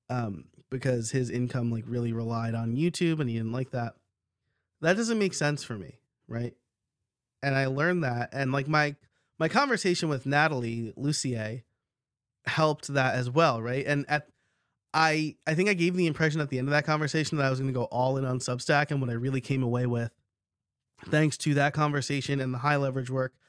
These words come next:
and my Electric City Mastermind, which is a bunch of friends of mine, shout out to them. Uh, we meet every couple of weeks. Uh, all of that was like, "Hey, Joe, you're spending too much time on this membership, and it's not paying dividends for you."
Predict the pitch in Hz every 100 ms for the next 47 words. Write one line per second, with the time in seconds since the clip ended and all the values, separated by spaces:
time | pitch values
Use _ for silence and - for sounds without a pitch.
0 | _ _ _ - 151 143 139 135 131 127
1 | 139 131 123 123 135 139 - - 143 131
2 | 135 147 147 127 113 123 135 123 117 120
3 | 117 - 123 120 117 120 120 117 107 -
4 | 117 117 - _ _ _ - 120 113 123
5 | 123 123 110 113 - 117 113 110 123 117
6 | - - - _ _ _ _ _ _ -
7 | 123 113 85 85 _ _ _ - 151 185
8 | 175 147 170 151 147 139 127 135 127 -
9 | 156 185 139 113 - - 160 147 131 160
10 | - 240 262 220 - - 151 180 196 -
11 | 131 139 147 139 123 - 120 143 123 -
12 | 110 107 113 120 113 - 120 123 131 -
13 | _ _ - 131 117 117 113 113 151 113
14 | 110 107 - 107 107 98 -